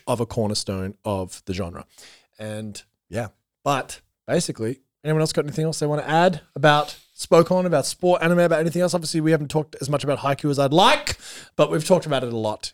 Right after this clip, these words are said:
in the past. So we'll probably let that slide. But my God, if you hit, take nothing else out of this, watch Haikyuu, for the love of God. <laughs> Like, and all these other shows. But Joe,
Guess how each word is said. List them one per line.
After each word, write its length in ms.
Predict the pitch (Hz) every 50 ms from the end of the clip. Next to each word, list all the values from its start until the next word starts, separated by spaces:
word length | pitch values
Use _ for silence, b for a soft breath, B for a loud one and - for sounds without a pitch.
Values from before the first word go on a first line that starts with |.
| _ -
in 120 | - 131 120
the 60 | 107
past. 400 | - - 80 80 - - _ -
So 340 | - - 120 107 104 107 113 _
we'll 140 | 117 127 -
probably 180 | - 104 98 95
let 140 | 92 -
that 180 | - 101 98 -
slide. 340 | - - 110 104 104 107 95
But 80 | - 113
my 180 | 131 139 135
God, 260 | 117 98 110 107 107 101
if 120 | - -
you 60 | 120
hit, 180 | 131 - - _ _ _ _ _ _ -
take 140 | - 262 220
nothing 280 | 247 311 311 311 247 233
else 180 | 208 175 156
out 140 | 151 127 117
of 60 | 107
this, 260 | 98 104 101 - -
watch 200 | - - - -
Haikyuu, 400 | - 117 101 - - - - - _ _
for 120 | - 170
the 60 | 160
love 180 | 165 147 120 101
of 60 | 95
God. 800 | - - - - - - - 165 127 - - 139 127 - 160 -
<laughs> 20 | -
Like, 180 | 170 - 175 - - - _ _ _ _ B B B B B B B
and 100 | - 233
all 60 | 233 208
these 100 | 170 151
other 140 | 123 110
shows. 320 | 107 - 107 - - - - b b b b b b b b
But 160 | - 160 156
Joe, 320 | 139 185 185 196 214 214